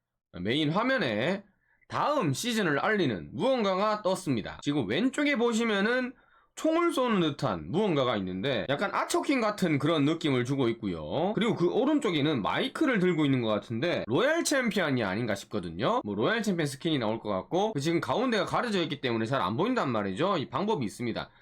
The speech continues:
세로 고침해가지고 바로 이제 스크린샷을 찍으면은, 어, 확인할 수가 있습니다. 자, 스크린샷이 아주 잘 됐죠. 얘 지금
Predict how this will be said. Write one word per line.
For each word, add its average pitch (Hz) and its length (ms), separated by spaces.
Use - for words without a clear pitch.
세로 214 280
고침해가지고 170 880
바로 139 260
이제 113 120
스크린샷을 127 800
찍으면은, 127 840
어, 90 100
확인할 170 380
수가 98 200
있습니다. 82 440
자, 120 100
스크린샷이 202 580
아주 180 160
잘 127 200
됐죠. 131 680
얘 170 280
지금 240 520